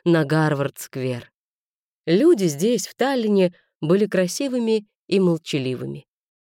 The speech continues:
Официанты даже не пытались завести разговор. В самолете Кевин рассматривал облака.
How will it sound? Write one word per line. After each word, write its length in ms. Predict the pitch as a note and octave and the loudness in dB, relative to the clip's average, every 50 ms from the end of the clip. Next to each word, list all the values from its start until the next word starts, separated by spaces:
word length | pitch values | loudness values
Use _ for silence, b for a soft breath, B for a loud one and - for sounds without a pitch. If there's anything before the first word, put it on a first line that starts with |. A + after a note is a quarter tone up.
| _ _ _ - | _ _ _ -10
Официанты 600 | D3+ - - F#3+ - D#4+ E4 E4+ D#4 - B3 G#3+ | -8 -4 -4 -2 0 2 2 2 2 2 0 0
даже 260 | G3+ A3 A3+ G#3 A3 | 2 0 0 0 0
не 120 | A3 A3 | 0 0
пытались 600 | G#3 G#3 G#3 F#3+ - C4 C#4 C#4 A3+ D#3 C3+ B2+ | 0 0 -2 -4 -4 -4 -2 -2 -2 -2 -2 -4
завести 400 | B2 C#3 C#3+ C#3+ C#3+ - - D#3 | -2 -2 -2 -2 -2 -2 -2 -2
разговор. 540 | D3 C#3 C3 C3+ D3 C#3+ C3+ C#3 C3+ - - _ _ _ _ _ _ _ _ _ _ _ _ _ _ _ _ _ | 0 0 0 0 0 0 0 -2 -6 -10 -10 _ _ _ _ _ _ _ _ _ _ _ _ _ _ _ _ _
В 100 | - - | -6 -2
самолете 540 | - G3+ G3 F3+ F3+ A3 D4 D4+ - G3+ | 0 2 4 4 4 4 2 2 0 0
Кевин 400 | F3+ - A3 A#3+ A#3 B3 A3+ G3+ | 0 2 2 2 2 2 0 0
рассматривал 640 | F#3 E3 D3 - - D3 E3+ F#3 - F#3+ D#3+ D3 C#3 C3+ | 0 -2 -2 -2 -2 -2 -2 -2 -2 -4 -4 -2 -2 -2
облака. 540 | B2 C3+ C3 A#2 G#2+ - A#2 A#2 B2+ - | -2 -2 -4 -4 -6 -10 -14 -14 -14 -16